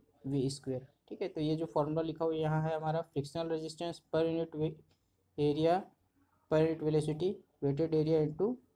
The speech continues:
into velocity का square। ये actually direct scientist ने, जो साइंटिस्ट है वो directly find किए हुए हैं, तो ये directly equation लिखा हुआ है, तो इसको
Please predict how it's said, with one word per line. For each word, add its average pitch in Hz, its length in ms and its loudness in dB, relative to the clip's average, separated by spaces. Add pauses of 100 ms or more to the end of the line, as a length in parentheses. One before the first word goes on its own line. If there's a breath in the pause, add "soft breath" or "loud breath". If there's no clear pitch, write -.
(880)
into 143 320 0 (480)
velocity 139 600 -4
का 220 120 0 (500)
square। 143 420 -4 (320 loud breath)
ये 170 100 0
actually 185 280 2 (140)
direct 170 240 4
scientist 156 540 -2 (120)
ने, 180 160 -6 (640)
जो 156 60 -12
साइंटिस्ट 160 400 0
है 180 60 2
वो 175 60 2
directly 170 720 2 (160)
find 160 240 -4
किए 170 160 -2
हुए 156 180 2
हैं, 151 120 -2
तो 175 80 -2
ये 175 100 2
directly 165 420 2
equation 170 460 -6 (120)
लिखा 151 240 -2
हुआ 131 180 2
है, 117 80 -2
तो 135 80 -2
इसको 160 420 -6